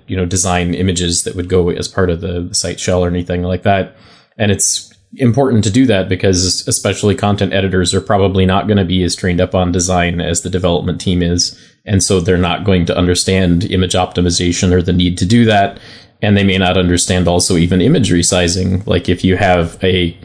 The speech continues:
image, a content editor who, for example, thinks that they should upload, like, a five megabyte file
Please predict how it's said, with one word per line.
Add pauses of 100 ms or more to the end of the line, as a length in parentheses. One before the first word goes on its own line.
(400)
image,
a
content
editor
who,
for
example,
thinks
that
they
should
upload,
like,
a
five
megabyte
file